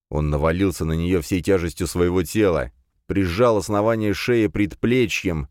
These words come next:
выдернул нож из земли и хотел уже снова вонзить его в шею Дилан.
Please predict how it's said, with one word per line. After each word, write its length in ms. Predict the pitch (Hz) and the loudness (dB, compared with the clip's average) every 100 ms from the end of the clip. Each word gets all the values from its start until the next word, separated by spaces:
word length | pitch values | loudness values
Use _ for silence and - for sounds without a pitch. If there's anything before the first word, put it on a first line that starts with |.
| _ | _
выдернул 600 | 90 127 131 120 127 127 | -2 0 2 2 2 0
нож 320 | 143 156 - | 2 2 2
из 120 | 123 | -2
земли 340 | 92 135 147 143 | 0 0 2 2
и 40 | |
хотел 360 | - 127 156 147 | 2 0 2 2
уже 220 | 123 139 | 2 0
снова 420 | - 156 147 135 | 0 2 4 2
вонзить 460 | 120 135 120 156 - | 2 0 2 0 2
его 200 | 143 131 | 2 2
в 80 | - | 0
шею 340 | 156 151 131 | 0 2 0
Дилан. 800 | 98 101 185 170 139 101 80 67 | -2 -2 2 4 4 2 0 -8